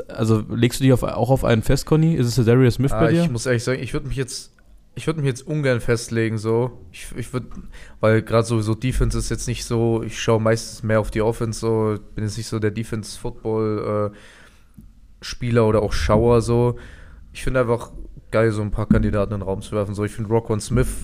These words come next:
Speaker 2: äh, hat einen guten Shot, so Darius Smith hat einen guten Shot, so.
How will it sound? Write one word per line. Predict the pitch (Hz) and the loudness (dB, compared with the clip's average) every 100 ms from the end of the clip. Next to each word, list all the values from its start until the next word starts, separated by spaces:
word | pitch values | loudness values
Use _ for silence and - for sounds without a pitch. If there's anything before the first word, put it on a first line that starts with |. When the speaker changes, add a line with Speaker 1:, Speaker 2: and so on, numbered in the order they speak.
| - | -6
Speaker 2:
äh, | - 110 107 | -2 0 0
hat | 110 | -2
einen | 113 | -4
guten | 107 117 113 | -6 -8 -8
Shot, | - 120 117 | 0 0 0
so | 107 107 | -4 -4
Darius | 101 113 110 113 | 0 2 2 -2
Smith | - 117 - | -2 -2 0
hat | 110 | -2
einen | 107 | -4
guten | 110 110 107 | -6 -4 -6
Shot, | 101 - 107 - - - - | -4 -2 -4 -4 -16 -20 -16
so. | - 107 | -10 -8